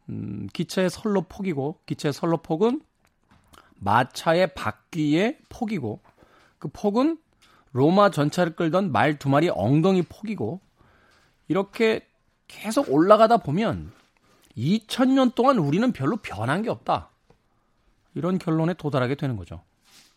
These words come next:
한번 어떤 경로가 설정이 되면 그 경로를 벗어나기가 그만큼 쉽지 않다 하는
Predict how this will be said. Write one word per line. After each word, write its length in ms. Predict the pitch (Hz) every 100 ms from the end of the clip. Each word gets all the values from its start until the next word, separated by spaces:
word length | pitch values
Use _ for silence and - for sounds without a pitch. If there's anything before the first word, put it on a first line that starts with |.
| _ _ _ _ _ _ _ _ _ _ - _
한번 340 | - 170 170 214
어떤 580 | 151 - - 190 196 196 - -
경로가 600 | - 147 180 190 185 202
설정이 460 | - 185 180 175
되면 440 | 190 120 131 110 82 _ _ _ _ _ _
그 120 | - 131
경로를 380 | - 131 131 139
벗어나기가 760 | - 113 127 120 107 98 101
그만큼 280 | - 117 107
쉽지 360 | - - - 156
않다 360 | 98 120 95 - _ _ _ _
하는 400 | _ 110 101 123